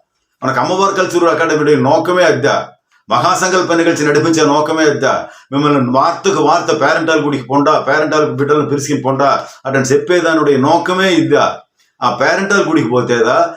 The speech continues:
ఈ టీన్-, ఈ టీనేజ్లో ఉండే ప్రశ్నలకన్నీ ఒక తీర్పు సిక్కు. ఆ టీనేజ్ ప్రశ్నలన్నీ తల్లి పెట్టేసి చదువుపైకి మీకు జ్ఞాపకం పోవు,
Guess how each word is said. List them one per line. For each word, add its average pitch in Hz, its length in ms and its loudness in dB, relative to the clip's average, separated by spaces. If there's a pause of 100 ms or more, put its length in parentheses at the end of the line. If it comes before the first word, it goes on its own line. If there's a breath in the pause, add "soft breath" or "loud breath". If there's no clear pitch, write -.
(140 loud breath)
ఈ 147 120 0
టీన్-, 185 380 2
ఈ 160 380 2
టీనేజ్లో 180 540 2
ఉండే 147 180 4
ప్రశ్నలకన్నీ 165 720 0
ఒక 151 260 0
తీర్పు 170 260 0
సిక్కు. 139 400 0 (420)
ఆ 135 60 0
టీనేజ్ 190 580 0
ప్రశ్నలన్నీ 156 460 0
తల్లి 151 240 0
పెట్టేసి 123 680 0
చదువుపైకి 180 680 0
మీకు 143 180 0
జ్ఞాపకం 131 360 0
పోవు, 107 440 0